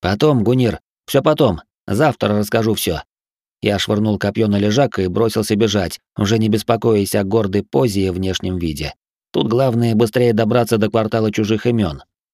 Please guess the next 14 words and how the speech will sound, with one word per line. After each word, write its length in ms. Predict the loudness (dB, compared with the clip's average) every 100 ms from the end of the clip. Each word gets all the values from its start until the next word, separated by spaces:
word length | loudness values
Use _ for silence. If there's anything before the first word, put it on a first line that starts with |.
| _ _ -6
Впрочем, 480 | 2 2 2 0
как 180 | 0 0
бы 120 | 2
ни 100 | 0
торопился, 600 | 0 0 2 0 2 0
но 280 | 0 0 0
вернуть 380 | 2 2 0 0
потраченное 600 | -2 0 0 0 0 2
на 120 | 2
дорогу 380 | 2 2 2 2
в 80 | 0
два 180 | 0 0
конца 360 | 0 0 0
время 400 | 0 0 0 -2